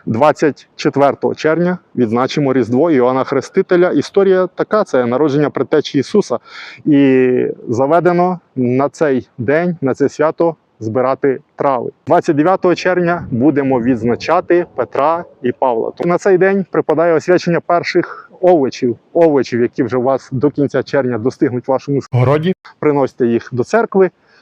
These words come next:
Speaker 1: освячуйте і споживайте на славу Божу і на власне здоров'я і здоров'я вашої родини. П'ятнадцятого липня ми відзначаємо День хрещення Руси України. І в простій світській традиції на цей день встановлено наказом президента День української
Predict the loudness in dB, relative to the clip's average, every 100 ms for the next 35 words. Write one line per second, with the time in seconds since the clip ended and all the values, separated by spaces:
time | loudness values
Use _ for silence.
0 | _ -6 -4 0 2 2 0 0 0 0
1 | -2 -2 0 -2 2 0 0 -2 0 -2
2 | 0 0 0 0 0 2 0 0 0 -2
3 | -2 -4 -2 0 2 2 2 0 2 2
4 | 2 -2 -2 -2 0 -2 -2 -2 -2 -4
5 | -8 _ -2 2 0 0 -2 0 0 2
6 | 2 0 -2 0 0 2 0 0 -4 -2
7 | -2 0 -2 0 0 0 -4 -2 -2 -2
8 | -2 -2 0 -2 -4 -4 -4 -2 0 0
9 | 0 -2 -2 2 2 0 -2 -8 -14 -2
10 | 2 2 0 -4 -4 -4 0 -2 -2 -4
11 | -2 -4 -2 0 0 0 0 2 2 0
12 | -2 -2 -4 -4 -2 0 0 -2 -2 -2
13 | -2 -2 -2 -2 -2 -4 -2 0 -2 -4
14 | -6 -4 -4 -4 -4 -4